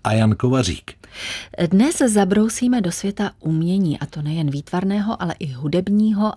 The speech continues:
Speaker 2: a filmového. Vydáme se po stopách muže, jehož dílo patří, myslím, že to můžeme směle říci, k ikonám dvacátého století. Jako nápovědy našeho tradičního kvízu docela postačí tři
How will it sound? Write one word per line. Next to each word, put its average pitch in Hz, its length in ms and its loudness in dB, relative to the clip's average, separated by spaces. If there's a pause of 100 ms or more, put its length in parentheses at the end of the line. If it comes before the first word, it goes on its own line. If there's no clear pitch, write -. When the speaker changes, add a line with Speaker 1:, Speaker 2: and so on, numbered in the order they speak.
Speaker 2:
a 151 260 -4
filmového. 170 800 -2 (360)
Vydáme 208 440 6
se 208 260 0
po 190 180 -2
stopách 202 560 -2
muže, 160 300 0
jehož 160 540 -4 (120)
dílo 175 320 0
patří, 175 640 -2 (560)
myslím, 180 260 2
že 156 80 -4
to 135 140 -8
můžeme 165 440 0
směle 175 540 0 (100)
říci, 196 420 -2 (280)
k - 140 -14
ikonám 220 520 0
dvacátého 147 600 -4
století. 143 520 -6 (320)
Jako 214 200 2
nápovědy 170 500 0
našeho 147 320 -4
tradičního 139 560 -4
kvízu 202 460 0 (360)
docela 185 500 0
postačí 160 840 -6
tři 240 320 -2